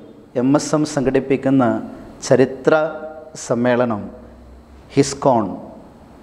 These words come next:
എം ജി എം സംഘടിപ്പിക്കുന്ന പ്രതിനിധി സമ്മേളനം തുടങ്ങിയ വ്യത്യസ്തമായ പ്രോഗ്രാമുകൾ ഫെബ്രുവരി ഒമ്പതിന്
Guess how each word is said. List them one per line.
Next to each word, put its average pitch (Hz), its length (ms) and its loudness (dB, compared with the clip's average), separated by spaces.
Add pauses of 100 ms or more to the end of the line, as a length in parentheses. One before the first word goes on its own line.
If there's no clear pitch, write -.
(260)
എം 135 160 4
ജി 143 100 6 (100)
എം 165 60 4 (120)
സംഘടിപ്പിക്കുന്ന 147 640 2 (920)
പ്രതിനിധി 143 520 2
സമ്മേളനം 120 520 0 (600)
തുടങ്ങിയ 127 340 6 (840)
വ്യത്യസ്തമായ 156 640 4 (160)
പ്രോഗ്രാമുകൾ 135 680 4 (800)
ഫെബ്രുവരി 139 460 4 (160)
ഒമ്പതിന് 139 520 2